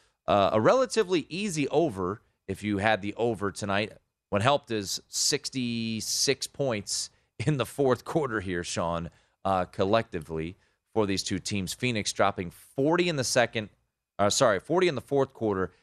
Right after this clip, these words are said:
seventy-one in the second half. They trailed at the break sixty to fifty-eight, could have got in on Phoenix, not plus money on the money line, but minus three and a half for full game.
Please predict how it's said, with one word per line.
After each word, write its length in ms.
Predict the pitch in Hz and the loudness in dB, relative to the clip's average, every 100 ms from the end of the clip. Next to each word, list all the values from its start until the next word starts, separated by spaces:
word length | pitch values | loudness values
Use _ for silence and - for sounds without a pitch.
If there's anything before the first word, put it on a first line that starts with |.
| _ | _
seventy-one 1200 | - - - 208 220 254 233 147 139 156 113 101 | -6 -2 4 4 2 -4 -4 -2 0 2 0 -2
in 180 | - 117 | -6 -6
the 100 | 104 | -4
second 460 | - 123 117 104 | -2 -2 -2 -4
half. 460 | 87 107 95 78 - _ - | -2 0 2 -2 -8 _ 0
They 140 | 160 220 | 2 2
trailed 600 | - - 190 233 262 226 | 0 0 6 8 8 6
at 140 | - | 2
the 80 | 147 | 0
break 320 | 127 156 139 | 2 2 2
sixty 480 | - - 196 - 202 | -2 0 -2 -2 -2
to 80 | 185 | -2
fifty-eight, 680 | - 170 - 127 110 107 _ _ _ | 0 -2 0 4 4 2 _ _ _
could 140 | 156 139 | 4 4
have 80 | |
got 240 | 123 123 127 | 6 4 4
in 220 | 185 214 | 2 0
on 460 | 139 143 139 135 123 | 0 2 2 0 -4
Phoenix, 560 | - 143 123 117 - 127 | -4 -2 -2 -2 -4 0
not 300 | 170 240 - | 0 0 2
plus 300 | 190 185 175 | 2 2 0
money 180 | 151 139 | 0 0
on 60 | |
the 80 | 127 | 0
money 240 | 123 117 | 0 0
line, 320 | 110 110 107 95 | 0 0 0 0
but 160 | 98 | -2
minus 400 | 101 120 156 147 | 2 0 2 -4
three 180 | - 139 | 0 0
and 100 | 117 | 2
a 60 | 110 | 2
half 200 | 117 - | 2 0
for 120 | 95 | -8
full 300 | - 98 92 | -2 0 0
game. 460 | 104 139 135 135 | 2 2 2 0